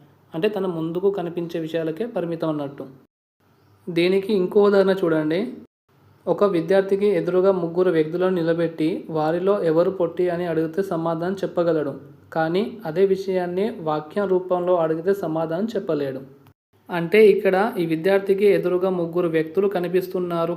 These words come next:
కాబట్టి వారిలో ఎవరు పొట్టి అని అడిగితే సమాధానం చెప్పగలరు. ఇక్కడ ఎదురుగా ముగ్గురు వ్యక్తులు కనిపించడం అనేది మూర్త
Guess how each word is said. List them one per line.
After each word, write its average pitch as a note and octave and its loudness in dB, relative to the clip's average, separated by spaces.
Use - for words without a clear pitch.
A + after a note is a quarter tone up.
కాబట్టి E3 2
వారిలో E3+ 0
ఎవరు F3+ 0
పొట్టి F3 -2
అని E3+ -2
అడిగితే D#3+ -2
సమాధానం E3 -4
చెప్పగలరు. D#3 -2
ఇక్కడ G3+ 0
ఎదురుగా F#3+ 4
ముగ్గురు F#3+ 6
వ్యక్తులు G3 2
కనిపించడం F#3+ 0
అనేది F3+ 2
మూర్త F3 0